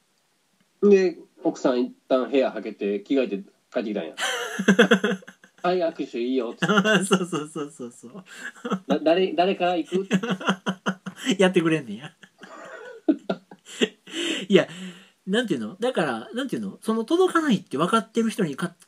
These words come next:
Speaker 2: しては、奥さんもやきもち焼かないんだなと思って。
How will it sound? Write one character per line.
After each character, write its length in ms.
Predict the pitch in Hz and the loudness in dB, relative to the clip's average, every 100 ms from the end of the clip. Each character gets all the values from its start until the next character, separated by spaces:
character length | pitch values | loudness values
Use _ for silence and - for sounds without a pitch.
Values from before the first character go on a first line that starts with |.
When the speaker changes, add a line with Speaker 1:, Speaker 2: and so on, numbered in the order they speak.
| _ _ - 143 | _ _ -16 -12
Speaker 2:
し 100 | - | -8
て 80 | 120 | -6
は、 160 | 135 190 | -4 -2
奥 180 | 214 | -2
さ 100 | - | 0
ん 40 | 147 | 0
も 80 | 117 | -2
や 120 | 120 | -4
き 100 | 170 | -2
も 120 | 214 | -2
ち 120 | 190 | -2
焼 120 | 127 247 | -6 -2
か 80 | |
な 100 | 226 | 0
い 40 | 123 | -2
ん 40 | |
だ 100 | 92 | -4
な 180 | 151 113 | -8 -10
と 80 | 95 | -12
思 100 | 82 | -18
っ 40 | |
て。 280 | _ 87 76 | _ -18 -18